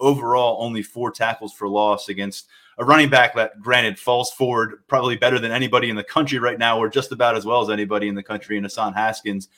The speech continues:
but twelve tackles for loss on the other side. You've got two linebackers here, Ellis Brooks, Brandon Smith. They combined for twenty-five tackles,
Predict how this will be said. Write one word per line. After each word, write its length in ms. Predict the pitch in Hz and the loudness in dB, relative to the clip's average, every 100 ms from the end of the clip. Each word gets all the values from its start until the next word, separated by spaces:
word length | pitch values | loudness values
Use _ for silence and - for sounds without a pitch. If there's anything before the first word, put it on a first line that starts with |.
| _ - | _ -10
but 140 | 107 | -10
twelve 320 | - 151 180 170 | -2 2 2 2
tackles 280 | 143 143 | 0 -2
for 120 | - 117 | -8 0
loss 260 | 113 107 | 0 0
on 80 | 104 | -6
the 120 | 101 | -4
other 160 | 104 101 | -4 -4
side. 380 | - 98 98 95 _ _ | 0 2 0 -2 _ _
You've 100 | 104 | -4
got 200 | 117 117 | -2 -2
two 160 | - 170 | -4 2
linebackers 520 | 143 135 123 110 104 | 4 4 2 -2 -6
here, 180 | 107 104 | -4 -4
Ellis 240 | 113 120 110 | -2 -4 -6
Brooks, 340 | - 113 110 | -6 -6 -6
Brandon 320 | - 110 113 | -8 -4 -4
Smith. 340 | 104 - 113 101 | -6 -10 -10 -6
They 100 | 101 | -6
combined 540 | 101 95 110 117 117 | -6 -4 -2 -2 -4
for 100 | 101 | -10
twenty-five 800 | 98 - 127 131 113 113 113 110 | -12 -10 -8 -8 -4 -2 -2 -4
tackles, 640 | - 110 110 110 101 95 | -6 -4 -4 -4 -4 -6